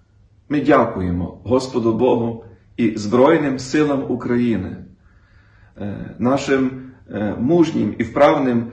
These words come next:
протиповітряним силам оборони за те, що ми живі, за те, що ми можемо стояти перед Божим обличчям і служити Богові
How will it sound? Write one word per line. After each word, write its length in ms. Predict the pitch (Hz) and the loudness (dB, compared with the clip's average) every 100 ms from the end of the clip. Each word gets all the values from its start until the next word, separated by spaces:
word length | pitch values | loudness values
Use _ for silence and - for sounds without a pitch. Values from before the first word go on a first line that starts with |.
| - | -10
протиповітряним 880 | - 135 131 131 139 151 180 147 127 | -2 0 0 0 2 2 0 0 0
силам 440 | 127 156 127 110 104 | 0 0 2 2 0
оборони 580 | 110 110 117 101 98 90 - - - - | 0 2 4 4 0 -6 -12 -20 -20 -10
за 140 | 117 113 | -4 0
те, 160 | 156 | 0
що 200 | - 131 | -2 0
ми 240 | 127 127 117 | 0 0 -2
живі, 520 | 104 110 107 90 87 - - _ _ _ _ | 0 0 0 -4 -8 -18 -20 _ _ _ _
за 100 | - | -8
те, 160 | 113 147 | -4 -4
що 200 | - 127 | -2 0
ми 340 | 120 131 131 - - _ _ _ _ | 2 0 -2 -10 -20 _ _ _ _
можемо 360 | 127 135 131 127 | -2 0 0 -2
стояти 520 | 120 135 131 151 147 | -2 0 0 0 -2
перед 280 | 120 120 113 | -2 -2 -2
Божим 400 | 110 123 117 117 | -2 -2 -2 -2
обличчям 520 | 107 107 98 - - - - _ _ - | -2 -2 -4 -6 -12 -14 -18 _ _ -12
і 120 | 110 | -10
служити 540 | 101 120 110 131 127 107 | -6 -4 0 0 0 -4
Богові 720 | 101 139 143 127 120 113 | 0 0 0 -4 -6 -8